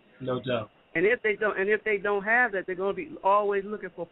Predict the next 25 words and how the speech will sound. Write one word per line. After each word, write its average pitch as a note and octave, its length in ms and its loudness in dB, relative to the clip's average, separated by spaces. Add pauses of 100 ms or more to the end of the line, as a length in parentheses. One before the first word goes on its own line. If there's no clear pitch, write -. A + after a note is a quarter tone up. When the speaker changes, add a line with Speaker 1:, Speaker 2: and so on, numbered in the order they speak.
Speaker 2:
power A3+ 400 -2
outside G#3+ 520 -2
of G3 60 -6
themselves F3+ 540 -4 (320)
and E3+ 100 -6
trying G3 280 4
to E3 60 -8
rule G3 340 0
other E3 180 -2
people. - 380 -12 (840)
Speaker 1:
Right. C3 280 2 (1400)
Speaker 2:
So, E3 80 -10
like E3 180 -6
I F#3 140 -6
said, D3 100 -4
I'm, D#3+ 320 -4
I'm, D#3+ 180 -4
I'm E3 240 -2
just D#3 140 -4
getting D#3 240 -4
off C#3 140 -6
here, C3 280 -8
so C3+ 220 -10
<laughs> - 40 -6
I G3+ 280 -4